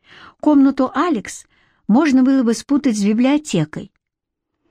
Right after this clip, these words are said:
На всех стенах висели полки, на полках стояли книги, и художественные, и учебники, и разные энциклопедии. А комната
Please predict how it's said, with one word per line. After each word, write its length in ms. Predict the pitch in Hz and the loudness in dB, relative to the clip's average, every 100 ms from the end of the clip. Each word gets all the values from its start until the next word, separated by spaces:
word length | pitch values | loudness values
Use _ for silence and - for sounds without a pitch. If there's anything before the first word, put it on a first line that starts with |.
| _ | _
На 160 | - 247 | -2 -2
всех 340 | - - 370 | -2 -4 -4
стенах 560 | - - 311 294 214 180 | -6 0 4 4 2 -2
висели 400 | 196 202 247 247 | -6 -2 0 0
полки, 560 | - 254 208 160 - - _ _ _ - | 0 0 0 -2 -12 -18 _ _ _ -8
на 160 | - 208 | -2 0
полках 380 | 240 247 226 208 | 2 0 0 -4
стояли 420 | - 208 220 220 | -2 0 0 0
книги, 580 | 220 214 208 180 151 - _ _ _ | 0 2 4 0 -4 -12 _ _ _
и 100 | 254 | -2
художественные, 920 | 226 220 185 240 208 180 - 175 170 | 0 0 2 2 0 -4 -6 -4 -2
и 60 | 180 | -2
учебники, 720 | 196 - 220 247 196 156 156 | -2 -2 -2 0 0 -4 -2
и 80 | 180 | -2
разные 400 | 220 240 233 247 | 0 0 2 2
энциклопедии. 1040 | 254 247 247 247 269 254 233 180 165 160 - _ _ _ _ _ _ _ _ _ - - | 0 -2 -2 -2 0 0 0 -2 -6 -6 -14 _ _ _ _ _ _ _ _ _ -20 -8
А 140 | 151 | -8
комната 880 | - 208 214 190 180 175 165 160 165 | -2 0 2 2 0 -2 -2 -2 -4